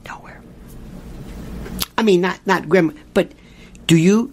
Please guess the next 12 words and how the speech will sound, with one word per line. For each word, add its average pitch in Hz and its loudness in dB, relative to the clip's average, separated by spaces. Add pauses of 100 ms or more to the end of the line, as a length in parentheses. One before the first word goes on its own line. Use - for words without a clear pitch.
do 165 4
you 214 6
even 214 4
hear, 214 0 (380)
do 156 6
you 190 4
hear 214 4
great 160 2 (100)
talk 202 2
radio? 214 2 (2000)
Nope. 135 4 (720)
Nope. 143 4